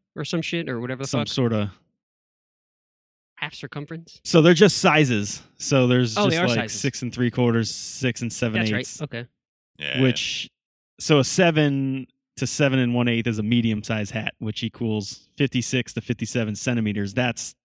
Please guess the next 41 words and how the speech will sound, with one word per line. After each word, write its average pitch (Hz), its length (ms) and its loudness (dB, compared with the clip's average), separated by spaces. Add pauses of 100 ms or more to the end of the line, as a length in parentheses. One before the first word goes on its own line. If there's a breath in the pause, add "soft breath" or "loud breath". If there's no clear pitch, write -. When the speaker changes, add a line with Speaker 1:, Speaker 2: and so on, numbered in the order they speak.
Speaker 2:
the 117 100 -8
circumference. 104 640 -10
Or 107 80 -6
the, 113 80 -6
Speaker 1:
Ah, 110 400 -8 (160)
how, 190 80 -4
what 196 160 0
is 180 120 -4
that 175 100 -2
in 117 80 -8
Speaker 3:
Yeah. - 80 -4
Speaker 1:
inches? 127 340 -2
Speaker 2:
and 104 320 0 (680)
then 156 160 -14
inches, 170 440 6
it's - 180 -2
twenty-one 143 760 6
and 127 100 -2
seven 135 300 2
eighths 120 260 0
and 110 140 -6
twenty-two 123 540 2
and 110 80 2
a 151 40 2
quarter 110 300 0
Speaker 1:
Okay. 101 80 -4
Speaker 2:
inches. 98 140 -6
Speaker 1:
So 175 40 -2
it's - 100 -2
a - 40 0
little 139 160 0
less 127 140 0
Speaker 2:
So 113 40 0
Speaker 1:
than, 110 100 -6
like, 98 140 -14
double. 101 380 -14
Speaker 2:
maybe 190 260 8
it's - 140 2
divided 156 420 6
by 135 160 4
three. 110 580 -2